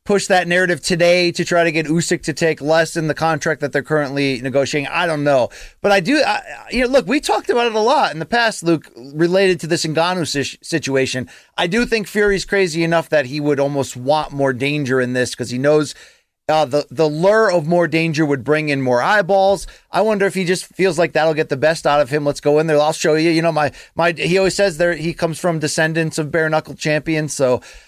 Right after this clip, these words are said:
um, the question there, though, seemed to be more from the viewer, more about how does that impact the fight? Do you think that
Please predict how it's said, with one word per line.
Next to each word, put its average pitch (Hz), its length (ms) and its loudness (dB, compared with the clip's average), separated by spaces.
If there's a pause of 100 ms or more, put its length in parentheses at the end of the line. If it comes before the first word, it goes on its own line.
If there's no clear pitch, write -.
(140)
um, 160 420 0 (1080)
the - 100 -2
question 247 540 0
there, 226 260 4
though, 165 300 4
seemed 185 280 -2
to 165 60 0
be 160 140 2
more 160 300 2
from 160 180 -4
the 147 100 2
viewer, 170 440 0
more 160 200 2
about 143 380 2 (220)
how 175 160 -2
does 156 160 -4
that 156 180 0
impact 165 420 -2
the 139 80 -6
fight? 185 380 0
Do 139 100 -8
you 208 200 -2
think 208 260 -6
that 160 320 -2